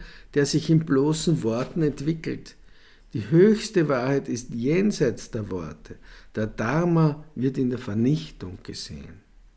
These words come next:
Zweihundertneunundsechzig.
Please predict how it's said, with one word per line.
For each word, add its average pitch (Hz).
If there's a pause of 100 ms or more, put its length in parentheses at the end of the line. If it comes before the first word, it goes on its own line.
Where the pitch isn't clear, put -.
(1700)
Zweihundertneunundsechzig. 113